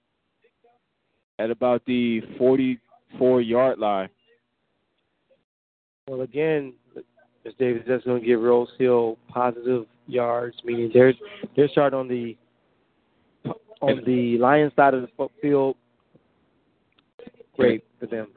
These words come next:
Speaker 1: And a quick break in the action, some more action going on throughout the Open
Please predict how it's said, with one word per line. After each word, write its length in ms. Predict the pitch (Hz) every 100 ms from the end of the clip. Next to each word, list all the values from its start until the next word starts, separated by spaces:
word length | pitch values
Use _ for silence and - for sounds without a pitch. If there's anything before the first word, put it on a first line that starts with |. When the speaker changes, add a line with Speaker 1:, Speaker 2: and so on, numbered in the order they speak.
| - - _
Speaker 1:
And 120 | 117 107
a 80 |
quick 300 | - 151 170 - -
break 200 | 127 139 143
in 80 | 123
the 160 | 117
action, 500 | 143 147 - 127 120 123
some 100 | 113
more 220 | 143 180 120
action 320 | 123 - 117
going 300 | 113 120 120
on 520 | 104 120 127 123 117 113
throughout 460 | 131 127 123 123 110
the 80 |
Open 120 | 117